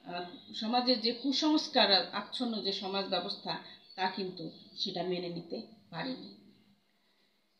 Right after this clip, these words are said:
পরিশেষে তাদের জীবনে নেমে এসেছে সেই করুণ পরিণতি। মূলত এই কাহিনী নিয়ে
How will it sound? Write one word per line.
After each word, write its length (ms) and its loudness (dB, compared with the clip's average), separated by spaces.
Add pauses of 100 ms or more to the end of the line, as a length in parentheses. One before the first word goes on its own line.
(260)
পরিশেষে 540 8
তাদের 380 8
জীবনে 420 6
নেমে 260 2
এসেছে 540 2 (280)
সেই 360 0 (340)
করুণ 400 -2 (260)
পরিণতি। 600 -6 (1800)
মূলত 400 6 (1200)
এই 180 0
কাহিনী 480 0
নিয়ে 340 2